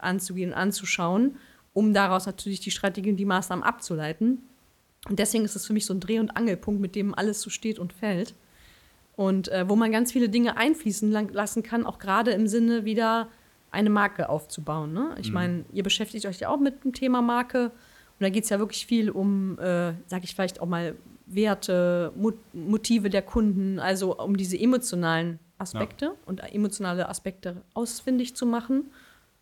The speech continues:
Speaker 1: ne? Und sich darüber zu positionieren, um vielleicht eine Abgrenzung hinzubekommen in einem oft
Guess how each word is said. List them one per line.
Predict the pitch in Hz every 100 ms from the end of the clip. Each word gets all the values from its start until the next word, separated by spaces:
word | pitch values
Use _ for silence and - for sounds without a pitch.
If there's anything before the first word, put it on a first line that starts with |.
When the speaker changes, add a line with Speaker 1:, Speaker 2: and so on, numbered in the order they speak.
| -
Speaker 1:
ne? | 214 254
Und | - 208
sich | 202 185
darüber | 202 214 226 185
zu | 185
positionieren, | 180 208 185 185 196 208 202
um | - 208
vielleicht | 196 208 196 214
eine | 185
Abgrenzung | - - 170 151 151 143 - _ _
hinzubekommen | 180 175 170 156 - 165 156
in | 175
einem | 170
oft | - 196 - -